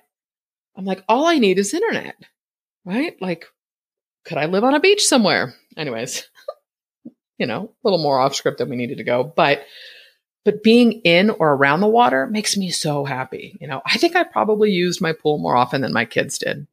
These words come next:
at the house I sold a few years ago. I would go out and float and read simply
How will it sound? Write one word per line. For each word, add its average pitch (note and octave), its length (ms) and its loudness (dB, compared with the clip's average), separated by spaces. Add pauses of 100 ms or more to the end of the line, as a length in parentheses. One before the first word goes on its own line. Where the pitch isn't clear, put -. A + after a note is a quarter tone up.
(120)
at - 80 -14
the - 60 -10
house - 240 -8
I - 60 -6
sold - 280 -8
a - 40 -20
few - 100 -10
years - 180 -10
ago. - 180 -8 (640)
I F3 100 0
would F#3 240 0
go D#3+ 160 6
out C#3+ 260 4
and C3+ 120 -8
float D#3+ 380 2
and C3+ 180 -6
read C#3+ 380 -2 (420)
simply A3+ 680 -4